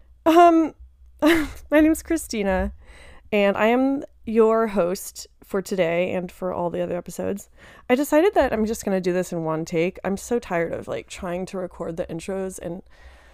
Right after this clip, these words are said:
like, starting and stopping and starting and stopping 'cause they're not perfect. Like, I need to start practicing what I preach, you know? Um,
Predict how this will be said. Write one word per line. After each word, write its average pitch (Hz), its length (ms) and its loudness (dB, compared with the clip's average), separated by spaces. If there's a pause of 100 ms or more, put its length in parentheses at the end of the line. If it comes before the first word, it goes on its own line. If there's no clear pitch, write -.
(280)
like, 170 240 0
starting 180 460 -2
and 175 100 -6
stopping 170 320 -10
and - 120 -12
starting 175 260 -8
and 175 80 -12
stopping - 340 -8
'cause 185 140 -10
they're 180 100 -10
not 175 140 -8
perfect. - 640 -12
Like, 190 300 -2 (220)
I 262 80 -10
need 339 140 -4
to 370 80 -6
start 285 300 -4
practicing 185 480 -10
what 190 100 -12
I - 60 -10
preach, - 400 -16
you 214 60 -12
know? 220 340 -12 (240)
Um, 180 480 -12